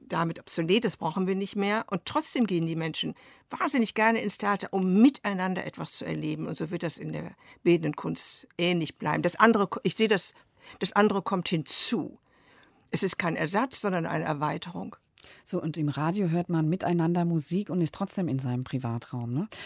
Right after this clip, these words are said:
Speaker 2: Ist jetzt der Versuch einer kleinen Überleitung zu unserem ersten Musiktitel, der ja ebenso heißt wie der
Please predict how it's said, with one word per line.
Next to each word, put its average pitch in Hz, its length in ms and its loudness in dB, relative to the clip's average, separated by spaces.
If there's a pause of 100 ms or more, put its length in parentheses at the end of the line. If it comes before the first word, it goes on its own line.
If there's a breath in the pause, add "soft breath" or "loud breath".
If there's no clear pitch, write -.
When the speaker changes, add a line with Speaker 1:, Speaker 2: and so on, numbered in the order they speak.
(120)
Speaker 2:
Ist - 140 -4
jetzt 147 220 0
der 143 100 4
Versuch 156 380 0
einer 139 220 4
kleinen 147 280 4
Überleitung 156 600 4
zu 196 160 4
unserem 185 360 6
ersten 196 380 4
Musiktitel, 190 840 0 (480 loud breath)
der 190 180 2
ja 233 240 2
ebenso 220 560 2
heißt 190 480 0
wie 208 500 -4 (560)
der 170 340 4